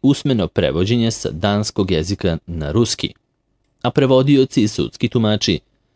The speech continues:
mogu da primene ne samo simultano i konsekutivno, već i šapatno prevođenje, koje spada u red specijalnih vrsta usmenog prevoda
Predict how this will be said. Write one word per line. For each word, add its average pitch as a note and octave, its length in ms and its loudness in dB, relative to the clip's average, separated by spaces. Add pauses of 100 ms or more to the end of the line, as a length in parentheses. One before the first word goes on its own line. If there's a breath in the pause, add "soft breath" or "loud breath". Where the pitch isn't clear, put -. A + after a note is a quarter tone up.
(640)
mogu A#2 280 2
da C#3+ 120 2
primene C3+ 500 2
ne A#2 260 2
samo A#2 320 -2
simultano F#2 600 0
i G#2+ 80 2
konsekutivno, G#2 880 0 (340)
već B2 300 0
i C#3 60 2
šapatno B2+ 560 -2
prevođenje, F#2 560 0 (640)
koje A2 240 2
spada C#3 380 0
u G#2+ 120 2
red B2 260 0 (340)
specijalnih A#2+ 800 -2
vrsta A2 380 0
usmenog E2 480 -4
prevoda F#2 400 0